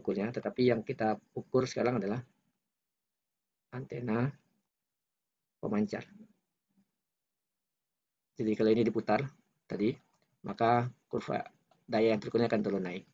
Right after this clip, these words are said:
Berarti yang sedang kita amati adalah ini. Kalau ini diam, dan ini yang kita putar sama, ini akan turun naik. Nah, kemudian ini adalah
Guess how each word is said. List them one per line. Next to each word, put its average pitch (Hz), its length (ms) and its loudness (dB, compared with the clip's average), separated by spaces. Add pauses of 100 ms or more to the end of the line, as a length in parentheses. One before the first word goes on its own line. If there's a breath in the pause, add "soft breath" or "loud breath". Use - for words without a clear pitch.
(580)
Berarti 123 600 4 (800)
yang 101 160 -2
sedang 104 240 -4
kita - 200 -2
amati 98 320 0
adalah 107 160 2
ini. 107 120 -10 (800)
Kalau 113 160 0
ini 117 120 6
diam, 120 280 4 (520)
dan 120 160 -2
ini 113 160 2
yang 107 80 2
kita 113 240 -2
putar 117 320 0
sama, 135 320 2
ini 113 160 2
akan 117 160 -4 (1120)
turun - 240 -4
naik. - 160 -6 (3250)
Nah, 117 120 2
kemudian 127 320 2
ini 139 40 4
adalah 120 280 6